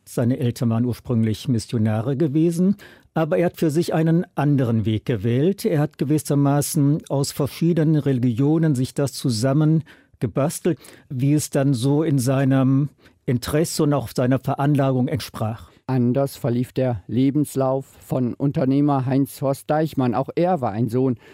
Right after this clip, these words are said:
Speaker 2: sehr frommer Eltern.
Speaker 1: Er hat diesen Glauben des Elternhauses, der sehr authentisch war, der mit hoher sozialer Verantwortung verbunden war,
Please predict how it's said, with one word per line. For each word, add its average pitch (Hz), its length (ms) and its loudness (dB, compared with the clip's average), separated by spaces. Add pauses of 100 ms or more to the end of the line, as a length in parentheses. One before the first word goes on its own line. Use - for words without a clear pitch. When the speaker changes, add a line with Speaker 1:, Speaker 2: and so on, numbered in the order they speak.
(140)
Speaker 2:
sehr 110 280 -2
frommer 117 380 -2
Eltern. 117 540 -4 (240)
Speaker 1:
Er 139 160 -2
hat 139 120 -2 (120)
diesen 170 460 2 (460)
Glauben 139 560 0
des 127 180 0
Elternhauses, 175 1040 0
der 139 160 0
sehr 131 240 0
authentisch 170 840 -4
war, 185 340 0 (360)
der 143 100 2
mit 131 280 0
hoher 165 280 2
sozialer 131 500 0
Verantwortung 165 920 -2
verbunden 135 720 -2
war, 127 340 0